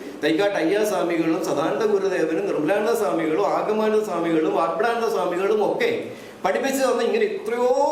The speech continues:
ഗുരുക്കന്മാർ പഠിപ്പിച്ചു തന്നിട്ടുണ്ട്. ഈ, ഈ വഴികൾ മുഴുവൻ നമുക്ക് പഠിപ്പിച്ചു തന്നു. ഈ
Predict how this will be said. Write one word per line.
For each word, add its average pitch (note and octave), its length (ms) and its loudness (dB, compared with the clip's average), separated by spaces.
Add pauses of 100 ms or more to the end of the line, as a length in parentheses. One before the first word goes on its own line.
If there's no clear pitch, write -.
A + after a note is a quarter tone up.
ഗുരുക്കന്മാർ C#4+ 540 0
പഠിപ്പിച്ചു C4 320 -2
തന്നിട്ടുണ്ട്. A#3 360 0
ഈ, - 20 -6 (120)
ഈ G3 100 -4
വഴികൾ A3 240 0 (100)
മുഴുവൻ A3+ 280 -2
നമുക്ക് A3+ 240 -4
പഠിപ്പിച്ചു F#3+ 340 -4
തന്നു. A2 200 -4 (360)
ഈ - 20 2